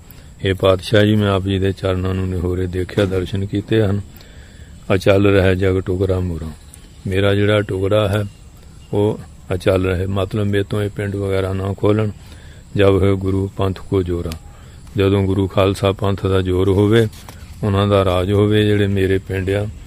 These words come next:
ਉਹ ਮੇਰੇ ਤੋਂ ਖੋਹ ਨਾ ਲੈਣ। ਇਹਨਾਂ ਆਸਰੇ ਮੇਰਾ ਰੋਟੀ ਪਾਣੀ ਬਣਿਆ ਹੋਇਆ ਹੈ। "ਹਿਰਦੇ ਕਮਨਾ ਗਹਿ ਰਹਿ ਹਮੇਸ਼।" ਮੇਰੇ ਹਿਰਦੇ ਸਦਾ ਇੱਛਾ ਬਣੀ ਰਹਿੰਦੀ ਹੈ। "ਪੁਰਬੋ ਕਰਨਾ ਕਰੋ ਵਿਸ਼ੇਸ਼।"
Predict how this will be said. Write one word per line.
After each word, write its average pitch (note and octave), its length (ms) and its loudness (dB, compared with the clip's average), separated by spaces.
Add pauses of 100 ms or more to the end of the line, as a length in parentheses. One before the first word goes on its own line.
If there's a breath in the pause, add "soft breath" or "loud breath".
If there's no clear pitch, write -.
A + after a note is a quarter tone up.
(420 loud breath)
ਉਹ F#2+ 100 -2
ਮੇਰੇ F#2+ 160 0
ਤੋਂ F#2+ 200 -4
ਖੋਹ G2 240 2
ਨਾ A2 140 4
ਲੈਣ। G#2+ 260 2 (500 loud breath)
ਇਹਨਾਂ A2 180 0
ਆਸਰੇ G2+ 420 -2
ਮੇਰਾ F#2 320 -2
ਰੋਟੀ F#2 320 -4
ਪਾਣੀ F#2+ 300 -6
ਬਣਿਆ F#2 320 -2
ਹੋਇਆ E2 360 -6
ਹੈ। D2+ 180 -10 (640 loud breath)
"ਹਿਰਦੇ G2 340 2
ਕਮਨਾ F#2+ 420 -2
ਗਹਿ F#2+ 360 -2 (420)
ਰਹਿ F#2+ 280 2
ਹਮੇਸ਼।" F2 400 -4 (580 loud breath)
ਮੇਰੇ G2 300 4
ਹਿਰਦੇ F#2+ 300 2
ਸਦਾ F#2 420 -2 (260)
ਇੱਛਾ F#2+ 280 -2
ਬਣੀ F2+ 300 0
ਰਹਿੰਦੀ G#2+ 340 4
ਹੈ। G2 160 -2 (460 loud breath)
"ਪੁਰਬੋ G2 360 2
ਕਰਨਾ F#2+ 420 0
ਕਰੋ G2 280 2
ਵਿਸ਼ੇਸ਼।" F2+ 380 -6